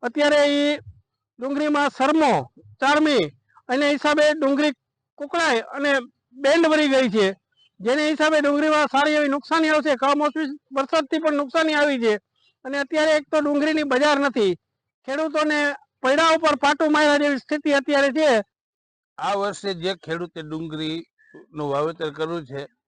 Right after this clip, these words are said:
Speaker 2: એની ખેડૂતની એવી કપરી હાલત છે કે વાવેતરથી માંડીને અત્યારે ડુંગળી પકાવી ત્યાં સુધીમાં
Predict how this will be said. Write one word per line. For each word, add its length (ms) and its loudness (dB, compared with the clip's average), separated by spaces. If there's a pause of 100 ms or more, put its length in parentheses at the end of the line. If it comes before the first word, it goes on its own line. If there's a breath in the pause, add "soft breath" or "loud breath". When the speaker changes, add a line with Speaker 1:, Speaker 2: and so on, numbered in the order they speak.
(220)
Speaker 2:
એની 300 -14
ખેડૂતની 640 -6
એવી 260 -6
કપરી 400 -4
હાલત 420 -2
છે 180 -10 (680)
કે 60 -12 (120)
વાવેતરથી 800 -6
માંડીને 360 -2
અત્યારે 320 -4
ડુંગળી 480 -4
પકાવી 580 -4 (200)
ત્યાં 360 -2
સુધીમાં 640 -4